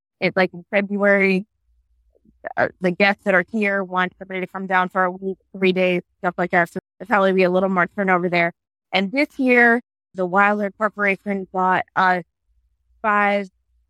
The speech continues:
used travel trailer that, for the most part, those are also being rented monthly, but they do require them over as well.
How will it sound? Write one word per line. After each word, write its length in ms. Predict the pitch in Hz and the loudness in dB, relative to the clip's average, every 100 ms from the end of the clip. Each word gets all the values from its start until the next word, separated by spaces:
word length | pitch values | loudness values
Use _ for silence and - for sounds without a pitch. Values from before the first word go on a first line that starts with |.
| _ _ | _ _
used 520 | 190 208 208 185 - - - | 0 0 2 -2 -8 -16 0
travel 340 | 233 208 180 | 2 4 2
trailer 500 | - 190 180 180 196 - _ _ - | -2 0 2 0 -2 -6 _ _ -4
that, 340 | 185 175 151 _ _ - | 0 0 -2 _ _ -12
for 60 | 196 | -8
the 80 | |
most 300 | 190 190 190 | -2 0 0
part, 240 | - 170 170 | 0 0 -2
those 160 | 196 190 | -8 -2
are 120 | 190 | 2
also 320 | 165 185 196 | 2 0 -4
being 260 | 185 185 185 | -6 -6 -4
rented 360 | 185 180 185 170 | -4 -4 -8 -2
monthly, 460 | 185 180 185 175 | -2 -2 -2 -2
but 260 | 170 165 - _ _ - | 0 -2 -2 _ _ -4
they 100 | 185 | -2
do 200 | 180 190 | 0 0
require 760 | 180 - 202 180 175 180 175 175 _ _ _ - | 0 -2 0 2 2 0 -2 -6 _ _ _ -6
them 140 | 202 190 | -4 -2
over 260 | 180 180 - _ _ _ _ - | -2 -4 -6 _ _ _ _ -6
as 160 | 170 | -4
well. 320 | 151 165 - | -4 -6 -6